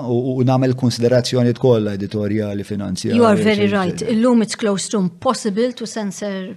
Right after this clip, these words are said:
Speaker 2: people, eh, ġifieri.
Speaker 1: Yeah.
Speaker 2: Em, ma xorta, ah, eh, il-kunċett li twaqqaf xi ħaġa jien,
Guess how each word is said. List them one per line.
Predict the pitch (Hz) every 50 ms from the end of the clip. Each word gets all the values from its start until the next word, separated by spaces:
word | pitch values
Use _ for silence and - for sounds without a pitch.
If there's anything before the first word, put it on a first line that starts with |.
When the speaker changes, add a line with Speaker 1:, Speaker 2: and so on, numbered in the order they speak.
| - _
Speaker 2:
people, | - 226 190 170 - - -
eh, | - 165 180 220 226
ġifieri. | 208 - - - - - -
Speaker 1:
Yeah. | - 165 - - - - - - - - - _ _ _ _ _ _ _ _ _ _ _
Speaker 2:
Em, | - 220 208 214 208 202 202 208
ma | 208 214 226 202 - - 208 220 233 254 285 - 359 339 311 294 277 262 240 226 220 220 226 226 196 202 208
xorta, | - - 247 240 208 - - -
ah, | 202 240 269 262
eh, | - 269 269 - - 262 220 190 233 226 285
il-kunċett | 254 233 - - 262 240 226 - 262 226 -
li | - 226
twaqqaf | - - - - - -
xi | - - 226
ħaġa | 208 - 254 240 202 185 170 196 196 202
jien, | 226 226 196 185 185